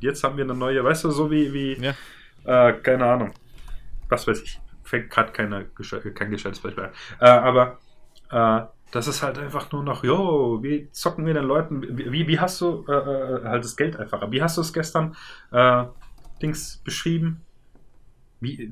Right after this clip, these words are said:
Speaker 1: ich hab hier eine Idee, damit kann man Geld verdienen, das müssen wir nur noch Spiel außenrum basteln oder so.
Speaker 2: Ja,
Speaker 1: Hast du
Speaker 2: so
Speaker 1: ja
Speaker 2: ungefähr,
Speaker 1: gesagt,
Speaker 2: ja. <laughs>
Speaker 1: ja.
Speaker 2: Irgendwie sowas, ja.
Speaker 1: Und, und, und das ist halt das, ja klar, ist
Speaker 2: Ja.
Speaker 1: das, ich mein, die, an Diablo kotzt mich das Inventar immer an.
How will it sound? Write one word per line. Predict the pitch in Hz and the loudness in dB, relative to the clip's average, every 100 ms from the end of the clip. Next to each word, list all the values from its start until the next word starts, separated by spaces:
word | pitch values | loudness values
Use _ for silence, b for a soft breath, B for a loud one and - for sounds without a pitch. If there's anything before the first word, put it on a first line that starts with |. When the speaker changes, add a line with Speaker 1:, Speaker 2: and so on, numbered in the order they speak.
| 127 120 120 | 2 4 2
Speaker 1:
ich | - | 2
hab | 143 | 2
hier | 151 | 4
eine | 147 | 2
Idee, | 131 113 143 | 0 0 0
damit | 160 139 139 | 0 -2 -4
kann | 139 | -2
man | 127 | -2
Geld | 135 147 | 0 0
verdienen, | 156 147 147 | 0 0 -2
das | 143 | -4
müssen | 143 139 | -6 -6
wir | 139 | -6
nur | 135 | -4
noch | 135 131 | -6 -6
Spiel | - 143 | -6 -4
außenrum | 120 110 101 98 | -2 -4 -6 -6
basteln | - - 107 | -8 -8 -12
oder | 95 | -10
so. | 90 95 | -10 -6
Speaker 2:
Ja, | 123 131 | 2 4
Speaker 1:
Hast | 135 | 4
du | 107 | 2
Speaker 2:
so | |
Speaker 1:
ja | 98 | 0
Speaker 2:
ungefähr, | 110 98 117 107 | -2 -2 -2 0
Speaker 1:
gesagt, | 104 120 - | 0 0 0
Speaker 2:
ja. | |
<laughs> | 156 | -2
Speaker 1:
ja. | |
Speaker 2:
Irgendwie | 143 120 | 0 -2
sowas, | 110 110 190 | -2 -2 -4
ja. | 98 127 | -8 -6
Speaker 1:
Und, | 135 139 | -4 -2
und, | 143 | -2
und | 143 139 | 0 0
das | 139 151 | 0 -2
ist | 147 | 0
halt | 127 113 | 0 0
das, | 101 - | -6 -2
ja | 113 | -2
klar, | - 104 143 175 156 | 2 4 4 2 -6
ist | 139 117 135 | -8 -4 -2
Speaker 2:
Ja. | |
Speaker 1:
das, | 127 - - b b b b | -2 -4 -10 b b b b
ich | 131 | 2
mein, | 139 - - | 2 2 -2
die, | 139 | 2
an | 131 127 | 2 4
Diablo | 143 165 170 160 | 8 8 8 2
kotzt | - 175 - | 4 2 2
mich | 165 | -2
das | 160 160 | -2 -2
Inventar | 151 143 139 - | -2 -2 -4 -4
immer | 120 117 | -2 -4
an. | 104 | -6